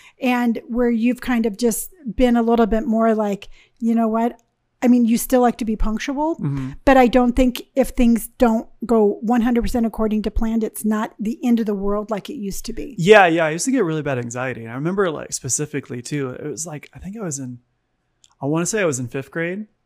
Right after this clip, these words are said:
Speaker 2: and Dad was taking us to school. This is when we were still seeing him. And Brandon and I spent the night at Dad's house. And then, um,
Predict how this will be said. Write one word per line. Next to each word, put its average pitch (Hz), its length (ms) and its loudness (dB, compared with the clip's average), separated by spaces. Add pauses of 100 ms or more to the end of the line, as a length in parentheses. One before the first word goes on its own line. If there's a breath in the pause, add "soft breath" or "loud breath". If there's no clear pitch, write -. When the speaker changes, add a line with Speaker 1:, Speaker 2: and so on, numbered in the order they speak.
Speaker 2:
and 127 440 -8
Dad 143 300 0
was 131 180 -10
taking 135 300 -10
us 127 160 -14
to 135 60 -18
school. 143 260 -10
This 139 180 -8
is 131 100 -16
when 131 140 -10
we 123 60 -10
were 123 80 -12
still 123 420 -12 (100)
seeing 135 360 -6
him. 120 180 -12 (480)
And 127 480 -8
Brandon 147 300 0
and 139 80 -4
I 135 40 -6
spent 127 200 -12
the 127 80 -10
night 127 140 -6
at 123 60 -14
Dad's 127 280 -6
house. 123 340 -8
And 120 120 -12
then, 120 180 -14 (500)
um, 117 460 -8